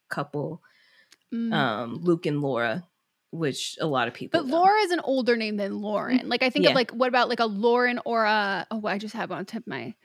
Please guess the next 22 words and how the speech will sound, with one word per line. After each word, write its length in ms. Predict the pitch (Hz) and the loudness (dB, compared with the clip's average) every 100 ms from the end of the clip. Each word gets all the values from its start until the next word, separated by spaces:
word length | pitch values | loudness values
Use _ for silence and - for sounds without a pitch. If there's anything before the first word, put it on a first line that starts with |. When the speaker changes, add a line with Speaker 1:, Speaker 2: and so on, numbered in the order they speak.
| _ _ _ _ | _ _ _ _
Speaker 2:
tongue 300 | 202 175 196 | -10 -8 -6
that 180 | 202 - | -8 -8
now 240 | 208 196 | -6 -6
I, 280 | 190 175 202 - _ _ _ - | -6 -6 -10 -12 _ _ _ -4
uh, 200 | 220 214 - | 0 0 0
I 60 | |
feel 140 | 262 330 | 2 2
like 100 | - | 2
Hannah 400 | - 240 226 226 | -2 0 2 2
maybe, 300 | 214 208 208 | 0 -2 -4
'cause 140 | - | -6
isn't 160 | 220 220 | -4 -2
that 160 | 226 190 | -2 -4
biblical? 580 | 185 196 - 202 202 - _ - - | -6 -8 -10 -10 -10 -14 _ -14 -2
Speaker 1:
Mm-hmm. 880 | 190 185 175 180 - _ _ - 214 | 0 2 0 -2 -6 _ _ -10 -6
Speaker 2:
Um, 640 | 214 208 208 208 208 208 220 | -2 -2 -2 -2 -2 -2 -4
Speaker 1:
There's 100 | 220 | -6
Speaker 2:
Jenny. 400 | 202 226 214 233 | 2 2 4 2
Speaker 1:
been, 320 | 240 202 196 208 _ - - 202 214 _ _ _ | 0 0 -2 -6 _ -20 -18 -16 -18 _ _ _
yeah, 340 | - 196 196 208 - | -2 2 2 0 -4
there's, 400 | 202 196 202 202 | 2 4 4 0
um, 640 | - 180 175 170 160 190 | 0 2 2 2 0 -4